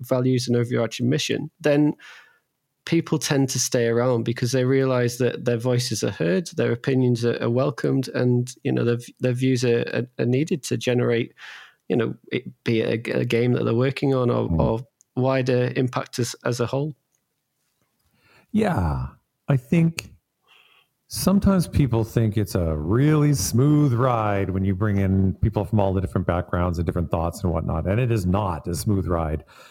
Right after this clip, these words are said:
Speaker 2: because people challenge each other on the ways that you've thought, and the way that we, you know, what got you here won't necessarily get you there. Um, plagiarizing a book title. Um, and it's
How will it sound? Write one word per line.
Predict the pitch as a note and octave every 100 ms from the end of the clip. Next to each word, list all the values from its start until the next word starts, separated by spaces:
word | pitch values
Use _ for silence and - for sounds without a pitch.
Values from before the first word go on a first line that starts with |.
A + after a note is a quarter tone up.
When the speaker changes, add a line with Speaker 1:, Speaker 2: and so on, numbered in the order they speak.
| - -
Speaker 2:
because | A#2+ C3+ B2+ - _ _
people | - E3 D#3
challenge | B2+ A#2+ B2 C3+ A2+
each | G#2
other | G#2+ F2 E2
on | E2
the | E2
ways | F2+ F#2+
that | F#2
you've | F2+ D2+
thought, | - E2 D#2
and | D#2+ D#2+
the |
way | F2+
that | A2+
we, | G#2+ G#2+
you | -
know, | A2 F#2
what | G2+
got | A#2 G#2
you | G2+
here | G#2+ G#2
won't | F#2+ G2
necessarily | F#2 F#2 G2+ F#2 F2+ F2+
get | G2 F#2 -
you |
there. | D2 C2+ C#2 - _ _ _ _ -
Um, | E2 D2+ D2+ C#2+ _ _ _ _ _ _ _
plagiarizing | - D#2+ D#2+ C#2+ D2
a |
book | D2 C#2+
title. | C2+ C2+ C2 _ - - -
Um, | E2+ E2+ E2+ D#2+ - _ _ _ _ -
and | A2 G2+ G2 F#2+ - - _ _ _ _ _ _ _ _ _ _ _ _ _ -
it's | A#2 G#2+ - -